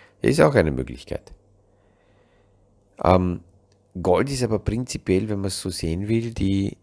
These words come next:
älteste Währung, die immer wieder weltweit als Währung aufgetaucht ist. Und von dieser Funktion ist Bitcoin weit, weit, weit weg. Warum also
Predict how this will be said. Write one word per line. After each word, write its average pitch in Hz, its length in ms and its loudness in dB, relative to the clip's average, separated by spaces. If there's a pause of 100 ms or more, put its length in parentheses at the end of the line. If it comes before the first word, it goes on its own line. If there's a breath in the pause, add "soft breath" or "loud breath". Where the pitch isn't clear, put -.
älteste 92 600 0
Währung, 80 480 4
die - 240 -4
immer 120 560 -2
wieder 107 640 0
weltweit 78 720 2
als 82 160 -2
Währung 82 320 2
aufgetaucht 95 640 0
ist. - 240 -4 (520)
Und 82 160 -4
von 85 140 -4
dieser 95 220 -4
Funktion 87 440 -4
ist 69 180 -8
Bitcoin 69 520 -2 (480 soft breath)
weit, 71 440 0 (240)
weit, 65 460 -4 (320)
weit 62 300 -4
weg. - 320 -10 (1080 loud breath)
Warum 92 320 4
also 90 560 0